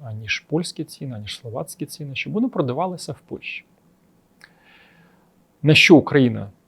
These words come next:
страшенно образилася і почала сварку. Ну, не Україна,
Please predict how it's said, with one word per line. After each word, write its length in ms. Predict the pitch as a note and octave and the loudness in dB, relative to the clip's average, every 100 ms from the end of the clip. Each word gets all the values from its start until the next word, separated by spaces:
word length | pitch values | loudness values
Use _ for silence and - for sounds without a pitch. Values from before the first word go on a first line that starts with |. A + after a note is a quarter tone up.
| - | -14
страшенно 520 | - B2+ - C3+ G#2+ | -6 -4 -4 -4 -2
образилася 800 | G#2 G#2+ F#2 A#2 D3+ D3+ G3 A3 _ _ _ - | -4 -4 -6 -8 -8 -8 -8 -10 _ _ _ 0
і 80 | F3+ | 2
почала 540 | - C#3 - A3 G#3+ | 4 4 4 2 0
сварку. 580 | - C#3 C#3 A#2 - C#3+ | -2 2 2 2 -4 -6
Ну, 200 | F3 A#2 | -2 -2
не 120 | B2 A#2 | -2 -8
Україна, 520 | - D#3+ G3 A2+ | 0 4 4 2